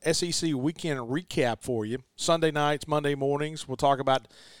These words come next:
you know, games around the S E C and kinda how the weekend shook out. It'll be more of a regionalized show than just Mississippi State specific. And so we're gonna do, uh, we're going to add to our content for the spring, for not just for you, but for us.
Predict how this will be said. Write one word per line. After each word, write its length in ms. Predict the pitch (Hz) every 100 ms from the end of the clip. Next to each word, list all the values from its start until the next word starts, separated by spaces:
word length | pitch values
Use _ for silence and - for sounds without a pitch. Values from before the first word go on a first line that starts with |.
| -
you 120 | 127
know, 40 |
games 360 | 123 147 160 143
around 260 | 135 156 151
the 140 | 139
S 180 | 147 -
E 140 | 147
C 320 | 131 147 151
and 100 | 147
kinda 200 | - 151
how 100 | 135
the 100 | 143
weekend 440 | 117 139 - 147 131
shook 260 | - 147
out. 220 | 139 131 139
It'll 160 | 139
be 100 | 151
more 220 | 147 170
of 40 | 139
a 60 |
regionalized 760 | 117 139 185 165 143 135 131 127
show 420 | - 143 131 127 - - - -
than 140 | 131
just 240 | 131 139 -
Mississippi 460 | 147 131 143 135
State 300 | 123 143 131
specific. 680 | - - 117 - 160 90 92
And 140 | 120 107
so 160 | 131
we're 160 | 123 151
gonna 220 | 165 151
do, 260 | 143 135 131
uh, 160 | 120 110 - - - - _ _
we're 160 | - 175
going 280 | 202 214 208
to 220 | - 165
add 320 | - 170 190
to 140 | 175 143
our 200 | 156 208
content 880 | - 160 131 117 135 113 87 - - _ _
for 220 | - 147
the 80 | 117
spring, 640 | - - 131 123 131 151 147 _ _ _ _ _ _
for 380 | - 160 156 147
not 200 | 156 233
just 200 | 196 208
for 160 | - 143
you, 200 | 131 139
but 140 | 151
for 220 | 160 185 165
us. 420 | 131 - -